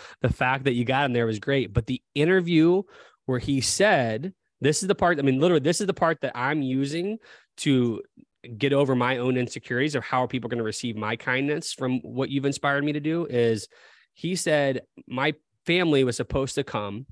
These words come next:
to visit me or something. They couldn't come and got canceled. And I don't know when I'm gonna see them next. So it was a really tough day for me." And the fact that he shared that, you know, everybody has a hidden story.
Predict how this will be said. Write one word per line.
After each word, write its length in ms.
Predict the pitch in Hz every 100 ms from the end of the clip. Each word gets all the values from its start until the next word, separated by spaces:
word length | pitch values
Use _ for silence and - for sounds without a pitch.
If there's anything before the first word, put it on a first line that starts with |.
| - _ _ _ -
to 120 | 120
visit 280 | 117 117 113
me 140 | 113
or 80 | 110
something. 640 | - 117 107 104 101 110
They 140 | 113
couldn't 480 | 113 - 175 139 131
come 360 | - 110 101 98
and 220 | 110 123
got 180 | 123 -
canceled. 640 | - 135 127 - 104 104 - - _ -
And 100 | 120
I 80 | 131
don't 120 | 139
know 120 | 127
when 220 | 110 123
I'm 120 | 143 139
gonna 200 | 127 117
see 220 | - 127
them 200 | 139 147
next. 320 | 156 175 -
So 100 | 127
it 20 |
was 100 | 113
a 60 | 113
really 600 | 117 117 127 143 143 135
tough 300 | - 123 - -
day 180 | 113 117
for 180 | -
me." 300 | 160 180 220 - _ _ _ _ _ -
And 100 | 127
the 60 |
fact 480 | - - 165 202 -
that 120 | 190
he 180 | - 170
shared 500 | - - 143 127 107
that, 380 | 131 123 104 - _ _ _
you 80 | 147
know, 140 | 135 - -
everybody 580 | 151 190 214 170 170 151
has 240 | 147 131
a 40 | 117
hidden 440 | - 147 143 131
story. 680 | - - 120 117 147 185